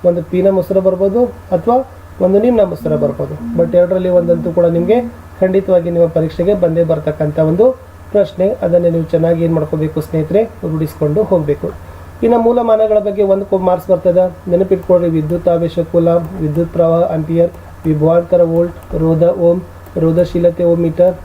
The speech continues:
ವಿದ್ಯುತ್ ಸಾಮರ್ಥ್ಯ ವ್ಯಾಟ್, ಆಮೇಲೆ ವಿದ್ಯುತ್ ಶಕ್ತಿಯ ವ್ಯಾವಹಾರಿಕ ಏಕಮಾನ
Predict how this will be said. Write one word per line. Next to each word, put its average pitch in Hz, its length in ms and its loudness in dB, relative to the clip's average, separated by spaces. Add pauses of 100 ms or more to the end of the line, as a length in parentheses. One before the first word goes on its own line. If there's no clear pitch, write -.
(100)
ವಿದ್ಯುತ್ 160 300 -4
ಸಾಮರ್ಥ್ಯ 165 420 0
ವ್ಯಾಟ್, 175 240 2 (400)
ಆಮೇಲೆ 170 240 2
ವಿದ್ಯುತ್ 160 320 -2
ಶಕ್ತಿಯ 175 300 0
ವ್ಯಾವಹಾರಿಕ 165 520 0
ಏಕಮಾನ 160 500 2